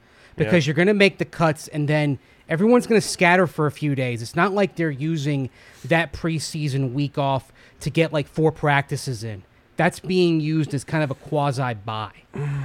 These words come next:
Speaker 1: So this is the, this is always
Speaker 2: You're
Speaker 1: the
Speaker 2: really right.
Speaker 1: week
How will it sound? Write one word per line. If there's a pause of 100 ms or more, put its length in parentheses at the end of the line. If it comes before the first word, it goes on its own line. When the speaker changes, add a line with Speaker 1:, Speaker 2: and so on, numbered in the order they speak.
(160)
Speaker 1:
So (360)
this
is
the,
this
is
always
Speaker 2:
You're
Speaker 1:
the
Speaker 2:
really
right.
Speaker 1:
week